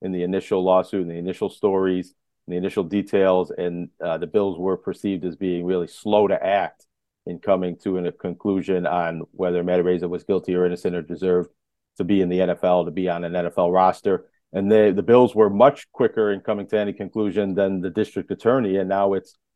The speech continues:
it's well over a year since that case had been investigated, and we're kind of finding out some of, if not all of the details or the conclusive details, more conclusion and more conclusive details than we knew before.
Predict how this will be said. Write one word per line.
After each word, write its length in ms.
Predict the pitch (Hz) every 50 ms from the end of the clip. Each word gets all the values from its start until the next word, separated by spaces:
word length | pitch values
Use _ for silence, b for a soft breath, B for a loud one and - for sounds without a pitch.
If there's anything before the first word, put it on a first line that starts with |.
| _ _ _
it's 100 | - 87
well 220 | 101 113 117 117 120
over 240 | 113 104 95 101 98
a 80 | 95
year 440 | 92 101 117 117 113 110 107 104 98
since 340 | - - 107 101 92 - _
that 260 | 110 101 95 - -
case 220 | 110 104 95 -
had 160 | - 92 85 80
been 240 | 95 92 90 90
investigated, 800 | 92 90 87 82 107 117 120 - 104 87 101 98 98 92 95 92 90
and 160 | 90 87 87
we're 120 | 85 85
kind 260 | - _ 104 92 87 87
of 100 | - _
finding 400 | 101 98 95 92 87 87 90 90
out 280 | 87 85 85 82 - _ _ _ _ _ _ _ _ _
some 320 | _ - 110 104 98 95
of, 280 | 92 90 90 87 80 - _ _ _ _ _
if 180 | 135 127 -
not 260 | 143 131 117 113 - - -
all 240 | 117 117 123 123 123
of 100 | 110 113
the 80 | 120
details 500 | 107 123 123 120 - 131 123 120 117 104
or 60 | 110
the 80 | 90 87
conclusive 520 | - - 98 - _ 127 117 - 117 101
details, 480 | 98 120 113 - - 123 117 113 107 -
more 280 | 104 107 107 104 101 101
conclusion 720 | - - 104 92 - _ 117 113 110 104 85 101 98 92
and 100 | 87 85
more 160 | 92 95 92
conclusive 460 | 87 - 92 82 - 104 90 87 87
details 380 | 78 98 92 - 95 92 87 80
than 100 | 90 85
we 80 | 85 87
knew 180 | 87 92 90
before. 520 | 78 90 - - - 101 87 80 71 -